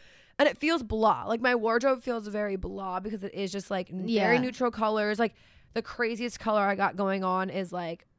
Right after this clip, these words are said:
Speaker 1: green.
Speaker 2: Mm-hmm.
Speaker 1: And it's, like, you know, like, the, the green that's, like, a neutral green.
Speaker 2: Yeah. No, I've, I've, I've been, like, so essentially I've thrifted clothes for the past, like, year.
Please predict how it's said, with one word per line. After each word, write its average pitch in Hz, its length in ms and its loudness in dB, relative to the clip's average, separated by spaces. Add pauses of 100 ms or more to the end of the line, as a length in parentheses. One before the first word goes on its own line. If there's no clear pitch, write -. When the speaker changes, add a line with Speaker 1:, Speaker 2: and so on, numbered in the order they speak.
(420)
Speaker 1:
green. 180 600 -8
Speaker 2:
Mm-hmm. 214 220 -2
Speaker 1:
And 190 360 -2
it's, 214 180 -2
like, 208 220 -4
you 208 80 -6
know, 185 120 -2
like, 165 200 -8
the, 156 260 -4 (800)
the 190 100 -8
green 196 260 -4
that's, 185 120 -8
like, 190 80 -10
a 175 60 -6
neutral 175 380 -6
green. - 300 -14
Speaker 2:
Yeah. 196 400 6 (540)
No, 254 160 2
I've, 254 320 2
I've, 247 220 -6 (100)
I've 254 260 -4
been, 311 320 -6
like, 233 420 -6 (680)
so 285 220 6
essentially 302 440 0 (100)
I've 226 380 0 (140)
thrifted 208 540 -4
clothes 180 640 -4
for 214 180 -4
the 196 100 -2
past, 180 480 -6
like, 175 380 -4 (580)
year. 196 460 0